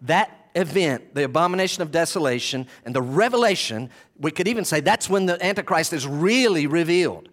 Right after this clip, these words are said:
He's really revealed for who he is. Then the Jews are to flee, and he's gonna persecute them, so that verse twenty-one told us it's gonna be a time of great tribulation. So that, that's,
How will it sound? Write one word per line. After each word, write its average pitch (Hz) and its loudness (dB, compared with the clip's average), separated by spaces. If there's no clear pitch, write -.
He's 123 -8
really 196 2
revealed 190 2
for 151 -2
who 165 2
he 165 2
is. 131 0
Then 185 0
the 220 0
Jews 202 -2
are 196 0
to 196 -4
flee, 139 -2
and 110 -10
he's 135 -4
gonna 190 0
persecute - -4
them, 143 -4
so 151 -2
that 151 -2
verse 156 -4
twenty-one 165 -4
told 170 -2
us 170 -4
it's 156 -8
gonna 160 -4
be 165 0
a 156 -2
time 151 0
of 135 -4
great 139 0
tribulation. 143 -2
So - -6
that, 139 -2
that's, 170 0